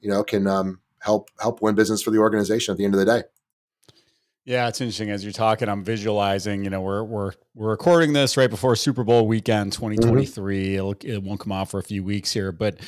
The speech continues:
Speaker 2: you know, when, when you see a good coach where a quarterback throws an interception, makes an obvious bad read, player makes a huge mistake in a critical moment, when they go over the sideline, the coaches aren't screaming in their face, right?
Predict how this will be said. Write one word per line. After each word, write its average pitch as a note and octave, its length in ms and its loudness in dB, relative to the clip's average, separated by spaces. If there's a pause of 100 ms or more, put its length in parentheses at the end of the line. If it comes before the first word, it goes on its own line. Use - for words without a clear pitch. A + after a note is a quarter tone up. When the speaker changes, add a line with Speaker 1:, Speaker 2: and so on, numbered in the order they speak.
(360)
Speaker 2:
you A#2 80 -4
know, A2 180 2
when, A2+ 220 -2
when A#2 320 -6
you A2 80 -4
see D3+ 260 0
a C3+ 80 2
good A2 220 0
coach A#2 360 2
where G#2+ 200 0
a G2 180 -6 (160)
quarterback C3+ 400 4
throws B2 320 0
an A#2 120 -2
interception, A2 840 0
makes G#2+ 180 -2
an A2 80 -4
obvious G#2+ 400 -2
bad G#2 380 -2
read, G#2+ 280 -4
player A#2+ 280 0
makes G#2 240 -4
a G2+ 40 -4
huge A2 320 -6
mistake G#2+ 400 -2
in A2 80 -6
a G2+ 40 -10
critical A2 340 -2
moment, G#2+ 500 -2 (720)
when C#3+ 140 -2
they D3+ 80 2
go G#3+ 160 0
over E3 120 2
the B2 60 -2
sideline, A#2+ 460 2
the G#2 60 -4
coaches D3 340 -4
aren't A2+ 160 -2
screaming G#2 320 -6
in F#2 60 -6
their E2+ 100 -8
face, D#2 460 -8
right? F#2 260 -8